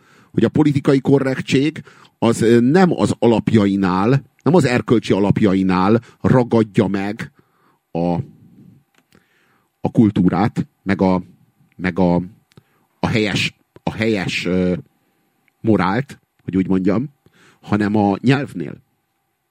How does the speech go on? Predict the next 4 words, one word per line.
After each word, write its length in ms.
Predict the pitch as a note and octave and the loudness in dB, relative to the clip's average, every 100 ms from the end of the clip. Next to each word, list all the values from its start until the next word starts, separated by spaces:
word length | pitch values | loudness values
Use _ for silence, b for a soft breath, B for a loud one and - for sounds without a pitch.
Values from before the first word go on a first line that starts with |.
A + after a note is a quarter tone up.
| _ b b b b b b b b b b b b | _ b b b b b b b b b b b b
Mert 260 | - D3 - | -4 -2 0
a 40 | |
nyelven 580 | D#3 E3 F#3+ F#3 E3+ D#3 | 0 2 0 0 2 2
kívül 600 | - D#3 C3 D3+ E3+ F#3 | 2 2 6 8 8 6